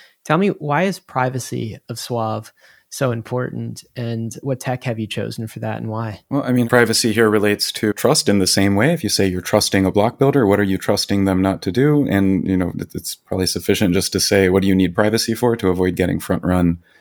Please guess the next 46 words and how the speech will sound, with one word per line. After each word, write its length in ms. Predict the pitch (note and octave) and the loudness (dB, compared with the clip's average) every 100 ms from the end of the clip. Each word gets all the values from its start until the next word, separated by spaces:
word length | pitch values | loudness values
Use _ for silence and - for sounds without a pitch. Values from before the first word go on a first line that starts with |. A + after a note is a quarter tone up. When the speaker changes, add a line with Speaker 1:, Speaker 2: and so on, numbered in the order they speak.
| _ - | _ -6
Speaker 2:
and 240 | E2+ F2+ | 0 2
sandwich 380 | - G2 E2 D#2+ | 2 2 2 -2
attacked. 380 | E2 E2+ D#2+ _ _ _ _ - | -6 -6 -8 _ _ _ _ -6
So 160 | - | -2
whoever 260 | E2+ F2 F2 | 2 2 0
has 260 | F2+ F#2+ F2 | 0 2 4
your 100 | F#2 | 4
data 240 | F#2 F#2 | 6 6
and 140 | F#2 F2+ | 6 4
is 240 | F2 - | 0 -2
computing 400 | - F2 B2 B2 | -4 0 2 2
on 140 | B2 B2 | 2 0
it, 120 | - | -2
so 160 | F#2 | -2
like 180 | F2+ E2+ | 0 -2
a 40 | E2+ | -2
builder 440 | F#2 F2+ F#2 F2+ | 0 2 2 2
or 220 | E2+ F2 | 0 0
a 20 | |
relay 480 | F2 F2+ F#2 F2+ F2+ | 0 2 2 2 2
in 200 | F2 F2 | 0 2
the 100 | F2+ | 2
M 100 | F2+ | 0
E 60 | F2 | 0
V 160 | F2+ | -2
supply 400 | F2 - - F2+ | -4 -6 -4 -4
chain 300 | F2 F2+ F2 | -2 0 0
today, 480 | E2 E2 F#2 A2 A#2 - - - _ _ | -2 0 2 2 0 -8 -20 -20 _ _
they 220 | - - F2+ | -4 2 4
get 160 | F#2 | 2
to 80 | E2 | 0
see 160 | - D#3 | 2 4
your 160 | A2+ | 4
data, 340 | G2+ G2 A2 - | 4 2 0 -2
they're 140 | F#2 F#2 | -4 -2
computing 420 | G2 C3+ A#2 F#2+ | -2 2 2 2
on 160 | F#2+ | 2
it, 160 | G2+ A2 | 0 -2
you 160 | - F#2 | -4 -4
trust 360 | - F#2+ - | 0 0 0
them 180 | G2 F#2+ | 0 2
not 160 | F#2 E2+ | 2 -2
to 140 | - | -4
abuse 400 | F2 F#2 G#2+ G#2 | -2 2 2 2
that 200 | F#2+ F#2 | 0 0
privilege, 640 | - F#2 F#2+ F#2+ F#2 - | 0 0 2 0 -2 -8